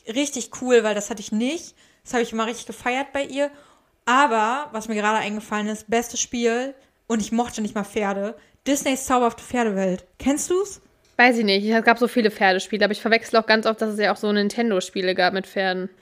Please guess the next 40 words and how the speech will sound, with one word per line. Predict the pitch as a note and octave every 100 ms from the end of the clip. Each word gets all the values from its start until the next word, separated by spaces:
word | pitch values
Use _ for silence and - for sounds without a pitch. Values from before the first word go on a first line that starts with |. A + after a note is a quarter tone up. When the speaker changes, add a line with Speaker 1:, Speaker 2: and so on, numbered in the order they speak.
| _ -
Speaker 1:
Ich | A3+
hab | C4+ C#4+
halt, | C4+ A3 A3+ -
also, | A#3+ A3 A3+ G#3+ - -
ja, | G#3+ A3+ A#3
das | A3+
war | A3
irgendwie, | A3 A3+ A3 A3 G#3+ G#3+ - _ - - - G3 G3+ A3+ -
ich | G3+ -
hab's | G3 -
echt | G#3+ -
geliebt, | G#3+ G3+ -
ich | -
fand's | G3+ -
richtig | G3+ -
geil. | F#3 F#3+ G3+ - _ _ _
Speaker 2:
Wenn | A3
man | G#3+
Speaker 1:
Ähm, | G#3
Speaker 2:
so | G#3
geritten | G3 A3 A3+ G#3+
ist | G#3+
und |
das | G#3
Pferd | - G#3+
vorher | A3 G#3 G3
immer | G3 F#3+
zurecht | - G3+ G3+ -
noch, | G3+ G3+ -
äh, | - F#3+ F#3+
pflegen | G3 - G#3 G#3 G3+
Speaker 1:
Ja. | G#3+
Speaker 2:
musste, | A3+ G3+ G3 G3+
besatteln. | G3+ F#3+ G#3 G#3+ G3+ G3+
Speaker 1:
Ja, | A#3 C4 C#4 A#3 -
und | A#3 A#3
ich | -
weiß | C4 D4+ -
nicht, | D4 D4 -
ob, | B3+ -